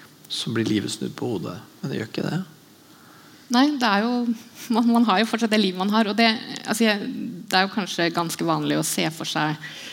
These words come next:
Speaker 2: et eller annet sånn at det skal skje noe dramatisk, ikke sant? Man skal bli syk, eller skjer en ulykke, eller et eller annet sånn. Ehm, og så blir livet helt annerledes.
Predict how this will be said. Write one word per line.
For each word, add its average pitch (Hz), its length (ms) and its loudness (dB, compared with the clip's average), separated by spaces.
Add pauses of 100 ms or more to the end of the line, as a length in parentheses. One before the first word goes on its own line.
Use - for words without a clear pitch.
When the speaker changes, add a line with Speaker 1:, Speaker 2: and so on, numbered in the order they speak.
(400)
Speaker 2:
et - 140 0
eller 165 160 2
annet 156 180 0
sånn 156 80 -2
at 151 80 -4
det 170 80 0
skal 190 160 0
skje 165 240 2
noe 156 80 -4
dramatisk, 151 640 -2
ikke 160 160 -4
sant? 165 240 0
Man 160 80 -2
skal 156 160 -4
bli 160 80 0
syk, 151 320 -2
eller 151 160 -2
skjer 143 140 -2
en 147 100 -2
ulykke, 143 400 -4
eller 135 160 -2
et 156 140 -6
eller 147 80 -8
annet 151 160 -6
sånn. 254 180 6 (320)
Ehm, 170 460 0 (720)
og 196 80 -6
så 185 180 0
blir 175 300 2
livet 156 260 2
helt 160 160 -4
annerledes. 147 460 -6